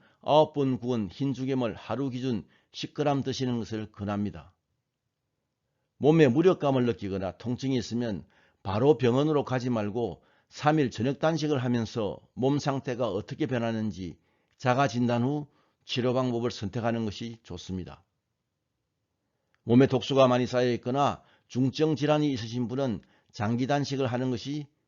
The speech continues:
치유에 더 도움이 됩니다. 독소를 배출하는 단식을 정기적으로 실행하여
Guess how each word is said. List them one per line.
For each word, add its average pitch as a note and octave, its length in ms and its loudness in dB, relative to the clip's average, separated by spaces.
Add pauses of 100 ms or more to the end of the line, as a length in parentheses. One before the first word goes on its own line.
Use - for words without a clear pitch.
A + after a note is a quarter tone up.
(120)
치유에 B2+ 600 0
더 A2+ 200 -2
도움이 C3+ 380 2
됩니다. D#2+ 440 -12 (1500)
독소를 C#3 460 2
배출하는 B2 480 0
단식을 A#2+ 500 0
정기적으로 B2 600 0
실행하여 G#2+ 600 -2